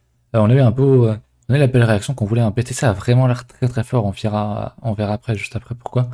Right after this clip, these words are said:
Mais très beau double bottom dans les zones qui nous intéressaient. Malheureusement, compliqué d'entrer ici parce que le double bottom a été confirmé ici. Donc, euh, c'est quand même un gros pump par rapport à la cassure ici. Mais, euh, mais, euh, mais il est quand même très, très fort, B T C, je trouve.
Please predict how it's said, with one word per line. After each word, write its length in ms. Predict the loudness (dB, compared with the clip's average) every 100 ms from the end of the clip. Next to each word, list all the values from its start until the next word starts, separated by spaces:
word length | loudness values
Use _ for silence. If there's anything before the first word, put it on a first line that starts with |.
| -10 _ _ _ _ _
Mais 320 | -2 -2 -4 _ _ _ _ _ -20 _
très 160 | -2
beau 120 | 0 0
double 200 | 0 0
bottom 280 | 2 0
dans 100 | 2
les 60 | 0
zones 120 | 0
qui 140 | -2 -2
nous 60 |
intéressaient. 420 | 0 -2 0 -2 -4 -12 -20 _
Malheureusement, 340 | 0 2 2 0
compliqué 800 | 0 -2 -2 2 4 6 4 0 -8 -2
d'entrer 300 | 0 0 -2
ici 180 | -4 -6
parce 180 | -8 -6
que 140 | -4
le 180 | -2 -4
double 220 | -4 -4
bottom 260 | -2 -2 -2
a 40 |
été 160 | -4 -10
confirmé 360 | -10 -8 -6
ici. 180 | -8 -10
Donc, 220 | -12 -10
euh, 60 | -12
c'est 420 | -10 -10 -8 -10
quand 100 | -8 -8
même 100 | -8
un 60 |
gros 220 | -6 -4
pump 260 | -2 -2 -4 _ -20 -20 _ _ -4
par 100 | -2
rapport 220 | 0 0
à 60 | 0
la 80 |
cassure 320 | -2 -8 -8 -6
ici. 180 | -4 -6 -8 -10 -8 -12 -14 -6
Mais, 220 | 0 4 4
euh, 320 | 4 4 2
mais, 300 | -2 -4 -6
euh, 100 | -8 -10 -12 -12
mais 80 |
il 20 | -8
est 20 |
quand 120 | -4
même 80 | -4
très, 140 | -6
très 140 | -12 -8
fort, 160 | -4
B 80 | -4
T 100 | -6
C, 160 | -8 -8 -12 _ _ -6
je 80 |
trouve. 260 | -4 0